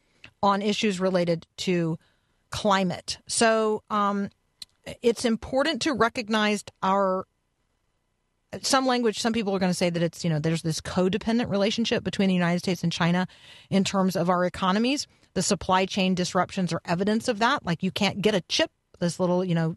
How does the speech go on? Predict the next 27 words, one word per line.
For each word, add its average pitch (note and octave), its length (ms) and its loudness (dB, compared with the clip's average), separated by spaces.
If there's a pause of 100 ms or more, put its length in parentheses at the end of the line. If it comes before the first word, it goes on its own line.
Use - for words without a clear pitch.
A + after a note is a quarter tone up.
chip - 240 -2
to F#3+ 140 -4
put G3 220 0
in F#3+ 100 -4
a E3+ 60 -2
car, B3 340 0
and F#3 100 0
therefore F3 260 -2
the E3+ 80 -4
car G#3 380 0
made F3+ 180 0
in E3+ 80 0
Detroit F3 400 0
is E3 120 -8
just D#3 160 -4
sitting G#3 220 0
there F#3 120 2
'cause E3 140 -2
it D3+ 80 -4
doesn't D#3+ 200 0
have D3+ 120 0
a - 20 -8
chip - 300 0
that's - 160 -10
made C#3 160 -4
in C#3 40 -4
China. - 360 -6